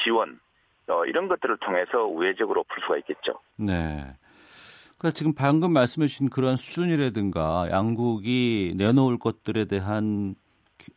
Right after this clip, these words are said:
Speaker 2: 협상이 지금 평양에서 이루어지고 있는 스티븐 비건하고 김혁철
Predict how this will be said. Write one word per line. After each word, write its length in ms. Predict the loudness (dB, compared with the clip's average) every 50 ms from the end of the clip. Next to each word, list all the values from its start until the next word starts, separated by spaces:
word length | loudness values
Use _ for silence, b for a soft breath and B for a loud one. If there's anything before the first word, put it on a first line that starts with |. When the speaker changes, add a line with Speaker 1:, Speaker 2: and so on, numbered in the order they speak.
| _ -12 -10
Speaker 2:
협상이 720 | -10 -10 -10 -4 0 2 4 4 4 4 4 2 2 0 -4 B B B B B B
지금 140 | B -4 -2
평양에서 880 | 0 2 4 6 6 6 6 4 2 2 2 2 2 4 4 4 4 2
이루어지고 500 | 4 4 4 4 4 2 0 0 0 0
있는 180 | 2 2 0 0
스티븐 380 | 0 2 4 6 8 8 6
비건하고 540 | 6 4 4 2 2 2 0 0 0 -4 -6
김혁철 880 | -2 2 4 6 6 4 2 0 0 2 4 4 4 4 2 2 0 -2